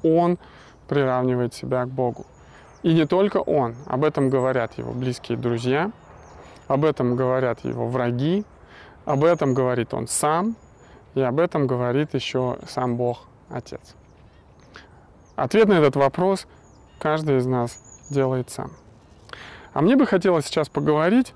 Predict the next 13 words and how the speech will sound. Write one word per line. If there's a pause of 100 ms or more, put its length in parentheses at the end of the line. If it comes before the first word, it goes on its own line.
(340)
о
том,
а, (160)
в
чем
ценность
того,
что
Иисус
является
Богом
для
нас